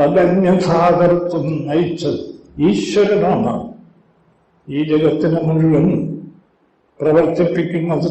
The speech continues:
താനാണെന്ന് വ്യക്തമായ ഉറപ്പുള്ള ആളാണ്. തദന്യഥാ കർത്തും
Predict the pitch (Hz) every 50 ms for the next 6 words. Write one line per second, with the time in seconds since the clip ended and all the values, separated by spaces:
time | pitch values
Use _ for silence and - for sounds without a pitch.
0 | - - 156 151 156 170 165 160 160 156 160 160 156 156 156 165 156 131 131 -
1 | - - - - - - - - _ _ _ _ _ _ _ _ _ _ _ _
2 | _ _ 160 165 151 - - - - 190 185 180 175 175 170 170 160 151 165 170
3 | 135 117 139 - - - 165 156 139 143 147 143 127 117 113 139 180 - - -
4 | - - - - - - - _ _ - - - _ _ _ _ _ _ - -
5 | - _ _ _ _ _ _ _ - - 160 156 156 160 160 180 185 190 190 196
6 | 190 - - 170 170 170 175 180 170 180 185 185 - 175 - - 175 170 170